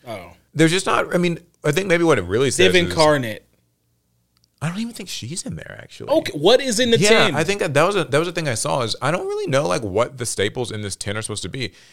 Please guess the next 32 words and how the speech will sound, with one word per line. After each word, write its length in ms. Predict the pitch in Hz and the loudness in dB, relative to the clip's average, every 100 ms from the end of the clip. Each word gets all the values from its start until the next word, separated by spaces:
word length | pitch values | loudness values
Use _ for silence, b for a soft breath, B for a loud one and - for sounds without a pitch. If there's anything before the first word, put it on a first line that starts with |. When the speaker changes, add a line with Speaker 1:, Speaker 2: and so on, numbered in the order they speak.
| b | b
Speaker 2:
And 160 | 131 123 | -6 -2
so 160 | 131 | 2
it 80 | 123 | 2
sort 160 | 135 151 | 0 -2
of 80 | 151 | -2
feels 260 | 135 120 | -2 0
like 160 | 117 98 | -2 -4
you're 160 | 101 | -6
only 140 | 107 135 | -6 -4
really 160 | 127 | -4
getting 180 | 95 101 | -4 -4
these 140 | 95 - | -6 -6
tins 340 | 110 101 95 | -6 -6 -6
to 100 | 92 | -8
get 160 | 90 95 | -8 -8
the 60 | |
specific 420 | 95 - - 87 - | -10 -6 -8 -6 -8
archetypes. 760 | 90 87 107 117 127 - - - _ _ _ _ - | -6 -6 -4 -2 -2 -4 -10 -12 _ _ _ _ -4
And 440 | 151 151 143 127 _ _ - | 0 2 2 -2 _ _ -8
as 160 | 127 | -6
far 180 | - 143 | 0 0
as 80 | 143 | 0
the 100 | 117 | -2
archetypes 580 | 147 160 160 - 95 90 | -6 -6 -4 -2 -2 -2
go, 320 | 90 92 90 | -2 0 0
it's 120 | 90 85 | -2 -6
a 40 | |
tricky 300 | - 131 135 | -6 -6 -6
proposition 680 | 120 101 98 98 139 117 92 | -2 -2 -2 -2 -2 -2 -4
because, 220 | 87 95 | -6 -4
like, 240 | 92 85 _ b b b b - | -4 -6 _ b b b b -10
they 640 | 101 117 127 127 120 117 | 0 4 4 2 -2 -6